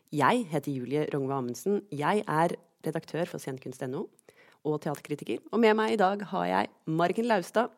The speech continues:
skribent og dramaturg, og Anette Therese Pettersen,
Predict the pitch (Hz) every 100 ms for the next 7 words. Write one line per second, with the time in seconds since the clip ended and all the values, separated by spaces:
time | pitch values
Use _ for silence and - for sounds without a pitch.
0 | _ - - _ _ _ 196 196 165 180
1 | - 156 151 151 147 214 349 - _ _
2 | - 170 185 - _ - 175 175 226 202
3 | - 180 190 - 220